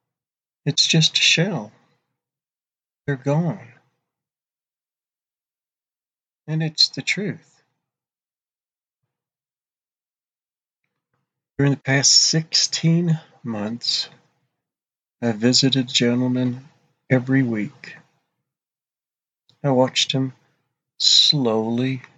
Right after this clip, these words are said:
but surely die. It was incredible. Not watching him die. It was incredible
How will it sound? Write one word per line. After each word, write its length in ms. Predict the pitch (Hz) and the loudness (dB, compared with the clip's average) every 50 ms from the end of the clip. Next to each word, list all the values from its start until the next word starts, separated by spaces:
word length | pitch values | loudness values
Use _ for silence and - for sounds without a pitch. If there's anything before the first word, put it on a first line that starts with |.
| _ _ _ _ - | _ _ _ _ -4
but 220 | 147 147 - - - | -4 -4 -2 0 0
surely 760 | - - - - 120 120 120 120 120 120 123 120 120 120 - - _ _ _ _ _ _ _ _ _ _ _ - - | 2 2 4 4 4 4 4 2 0 0 0 -2 -2 -4 -8 -12 _ _ _ _ _ _ _ _ _ _ _ -12 -6
die. 600 | 101 110 107 101 98 95 92 90 90 - - - _ _ _ _ _ _ _ _ _ _ _ _ _ _ _ _ _ _ _ _ _ _ _ _ _ _ _ _ _ _ _ _ _ _ _ _ _ _ _ - | -2 0 2 2 2 0 0 -2 -4 -8 -10 -16 _ _ _ _ _ _ _ _ _ _ _ _ _ _ _ _ _ _ _ _ _ _ _ _ _ _ _ _ _ _ _ _ _ _ _ _ _ _ _ -4
It 40 | 127 | -4
was 160 | - - - | -2 0 0
incredible. 640 | 120 117 - - 143 160 160 120 98 - 101 90 - - - _ _ _ _ _ _ _ _ _ _ _ _ _ _ _ _ _ _ _ _ _ _ _ _ _ _ _ _ _ _ _ _ _ _ - | -2 -2 0 2 4 4 4 2 0 -6 -8 -12 -12 -14 -20 _ _ _ _ _ _ _ _ _ _ _ _ _ _ _ _ _ _ _ _ _ _ _ _ _ _ _ _ _ _ _ _ _ _ -2
Not 160 | 202 196 160 | -2 0 0
watching 440 | - 117 120 113 - - - 110 107 | 2 2 2 4 2 2 0 0 -2
him 160 | 101 98 98 | -4 -4 -2
die. 600 | 87 110 120 127 113 90 87 90 95 98 - - - _ _ _ _ _ _ _ _ _ _ _ _ _ _ _ _ _ _ _ _ _ _ _ _ _ _ _ _ _ _ _ _ _ _ _ _ _ _ _ _ _ - | 0 2 2 4 2 2 0 -4 -6 -8 -12 -18 -20 _ _ _ _ _ _ _ _ _ _ _ _ _ _ _ _ _ _ _ _ _ _ _ _ _ _ _ _ _ _ _ _ _ _ _ _ _ _ _ _ _ -2
It 60 | 156 | 0
was 180 | 156 156 - - | 2 2 2 0
incredible 960 | 139 117 - - - - - - 165 175 170 156 127 107 - 110 104 107 127 | -2 -4 -6 -10 -18 -10 -4 0 0 0 0 0 -4 -4 -4 -6 -6 -6 -8